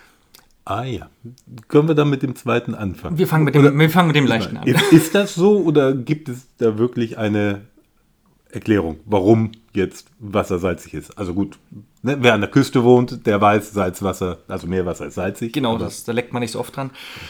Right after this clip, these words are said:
Speaker 2: Ähm, <laughs> nie, na ja, es ist eine Beobachtung. Das ist über viele hundert Jahre haben die chinesischen Daoisten, haben die Natur beobachtet und haben versucht, das in ein System reinzubringen.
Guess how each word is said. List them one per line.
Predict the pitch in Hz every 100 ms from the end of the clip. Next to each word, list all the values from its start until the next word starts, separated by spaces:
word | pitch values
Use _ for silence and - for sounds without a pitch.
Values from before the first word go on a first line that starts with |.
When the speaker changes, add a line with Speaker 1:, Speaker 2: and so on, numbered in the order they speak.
| - -
Speaker 2:
Ähm, | 123 123 120 143 156 370 - -
<laughs> | - - - - - - - _ _ 151 - _ _ _ _ _ _
nie, | 127 127 131 131 123 110
na | 135 131
ja, | 139 156 135 131 151 - - - _ _ - _
es | - 135
ist | 156 -
eine | 151 143 139
Beobachtung. | 127 147 170 113 107 98 - _ -
Das | 113
ist | 131 -
über | 127 135 127
viele | - 170 165 156
hundert | 160 151 131
Jahre | 131 160 180 175 165
haben | 151 147
die | 143 139 139 139 - - _
chinesischen | - 135 143 143 147 147
Daoisten, | 135 135 151 - 175 170 - - - -
haben | - 127 131 143 139 135 -
die | - - 135
Natur | 127 - 170
beobachtet | 196 196 190 190 185
und | 147
haben | 151 151
versucht, | 139 160 -
das | 160 156
in |
ein | -
System | 151 143 - 160 156
reinzubringen. | 110 107 - 101 98 107